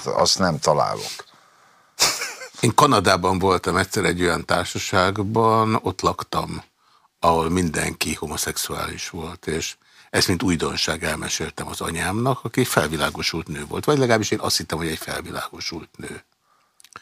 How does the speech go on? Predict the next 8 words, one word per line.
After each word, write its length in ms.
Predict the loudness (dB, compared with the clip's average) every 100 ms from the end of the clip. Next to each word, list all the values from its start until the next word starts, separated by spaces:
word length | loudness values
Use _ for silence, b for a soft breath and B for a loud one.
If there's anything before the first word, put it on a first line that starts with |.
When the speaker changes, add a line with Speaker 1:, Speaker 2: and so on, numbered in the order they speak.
| B B
Speaker 2:
Mondta, 200 | 2 4
hogy 80 | 4
futva 240 | 4 2
meneküljek, 540 | 0 -2 -4 -6 -6 -4
mert 140 | -2
meg 100 | -2
fognak 320 | -4 -8 -6
erőszakolni. 720 | -8 -8 -12 -14 -20 -20 -20